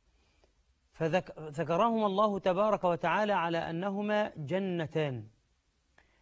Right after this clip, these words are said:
من نخيل وأعناب وأنهار وما إلى ذلك، والأشجار مثمرة بطريقة عجيبة جميلة، آه، ملفتة، ملفتة للنظر.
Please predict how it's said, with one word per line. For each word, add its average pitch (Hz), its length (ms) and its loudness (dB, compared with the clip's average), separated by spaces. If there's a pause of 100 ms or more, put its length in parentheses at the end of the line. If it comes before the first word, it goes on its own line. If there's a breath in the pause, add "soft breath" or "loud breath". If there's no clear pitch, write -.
(100)
من 220 180 2
نخيل 165 480 -2
وأعناب 147 680 0
وأنهار 147 640 0
وما 180 260 0
إلى 147 200 -4
ذلك، 135 540 -4 (560 soft breath)
والأشجار 185 600 4
مثمرة 220 600 0
بطريقة 185 840 -2
عجيبة 165 840 -4
جميلة، 160 1080 -4 (520 soft breath)
آه، 156 580 0
ملفتة، 170 760 -2
ملفتة 165 580 -2
للنظر. 151 600 -2